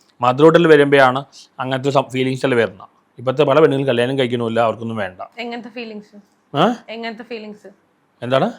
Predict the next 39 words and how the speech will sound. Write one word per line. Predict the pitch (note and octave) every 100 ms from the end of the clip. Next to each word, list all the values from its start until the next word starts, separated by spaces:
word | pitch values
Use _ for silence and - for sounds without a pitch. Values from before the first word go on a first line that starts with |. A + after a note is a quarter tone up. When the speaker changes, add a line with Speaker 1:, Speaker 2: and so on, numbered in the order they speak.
| _
Speaker 2:
എങ്ങനത്തെ | G#3 A3+ A#3 B3
ഫീലിങ്സ്? | C#4+ C4 B3 A#3 G#3
Speaker 1:
അല്ല, | A3 _ _ _ _ _ _ _ E3
ഇങ്ങനത്തെ | D#3+ D#3+ E3
മെറ്റേണൽ | C#3 D#3+ D#3 E3
ഒരു | D3 C#3+
മ-, | D3 C3
മദർ | B2+ D3+
ആകുമ്പോഴാണ് | D#3+ D3+ D3+ C#3+ D3 - _ _
ഒരു | C#3 C3+ C3
കമ്പാഷൻ | C3+ C3 C3+ C3+ C#3+
മറ്റുള്ള | C3+ C3
കൂടുതൽ | B2+ B2+ B2
വരുന്നത്. | A2 G2 - G#3
Speaker 2:
ഉം. | G3+
Speaker 1:
പക്ഷെ | F#3 B2+
ഇപ്പോഴത്തെ | A#2+ C#3+
പല | C#3+ C#3+
പെണ്ണുങ്ങൾക്ക് | C#3+ C#3 C3+ C3+
അമ്മമാരാവാൻ | C#3 B2 B2+ B2+ C3 B2+
താല്പര്യമില്ല, | B2 A2+ A#2+ A2+ G#2+ B2 - _ _ -
കല്യാണം | A#2+ B2+ B2+
കഴിക്കുന്നില്ല, | B2 A2 A#2 G#2+ A2
അവർക്ക് | A2 B2 B2
കരിയറാണ് | B2 B2+ C3 B2
ഇമ്പോർട്ടന്റ്. | A2 G#2 A2 G2+ G#2
Speaker 2:
ഉം. | G#3 F#3+ F#3+ F#3+ _ _ _ _ _ _
Speaker 1:
ഇപ്പൊ | _ D3+
ആ, | D3 D3 - - -
ഒരു | F3
ആണിന് | E3 D3+ E3 F3 F#3
പെണ്ണില്ലാതെ | F3 C#3+ D3 C#3+
ജീവിക്കാൻ | C3+ B2+
ബുദ്ധിമുട്ടാണ്, | C3 A#2 A2+ G#2+ F#2
പക്ഷെ | _ _ A#2+
ഒരു | C#3
പെണ്ണിന് | C3+ C3+ D3
ആണില്ലാതെ | B2+ B2+ B2
ജീവിക്കാം. | A#2 G2+ F#2+